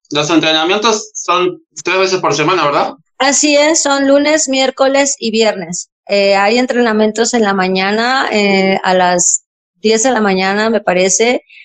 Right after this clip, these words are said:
Speaker 2: y a las seis de la tarde.
Speaker 1: Y puede ir
Speaker 2: Para
Speaker 1: cualquier
Speaker 2: los que
Speaker 1: persona.
Speaker 2: quieran,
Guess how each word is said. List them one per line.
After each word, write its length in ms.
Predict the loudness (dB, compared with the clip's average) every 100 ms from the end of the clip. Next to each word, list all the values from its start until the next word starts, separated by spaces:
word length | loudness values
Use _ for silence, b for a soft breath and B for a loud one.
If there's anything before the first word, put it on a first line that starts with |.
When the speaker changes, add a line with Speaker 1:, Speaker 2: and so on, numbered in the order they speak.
| B _
Speaker 2:
y 300 | 0 2 2
a 120 | 2
las 320 | 4 2 2 0 0 0 0
seis 240 | 2 2 0
de 80 |
la 140 | 0 0
tarde. 380 | -2 -2 -2 -6 _ -4
Speaker 1:
Y 260 | -2 0
puede 260 | 0 0 2
ir 40 |
Speaker 2:
Para 140 | 2 2
Speaker 1:
cualquier 220 | 2 2
Speaker 2:
los 80 | 2
que 120 | 2
Speaker 1:
persona. 180 | 0 -2
Speaker 2:
quieran, 400 | -2 0 0